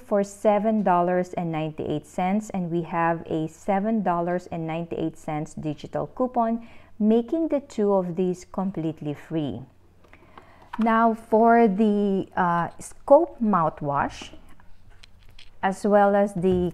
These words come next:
Crest toothpaste, I, I grabbed five of these in combination 'cause I have a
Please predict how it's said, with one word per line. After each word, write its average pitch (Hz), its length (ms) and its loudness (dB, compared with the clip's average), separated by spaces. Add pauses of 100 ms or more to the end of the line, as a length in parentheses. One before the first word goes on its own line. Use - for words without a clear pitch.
Crest 185 520 0
toothpaste, 170 640 -2 (460)
I, 190 380 2 (100)
I 185 140 2
grabbed 226 480 0
five 226 320 2
of 240 160 0
these 196 300 -2
in 180 140 -4
combination 170 840 -2
'cause 220 240 -8
I 185 180 0
have 185 640 0
a 165 300 2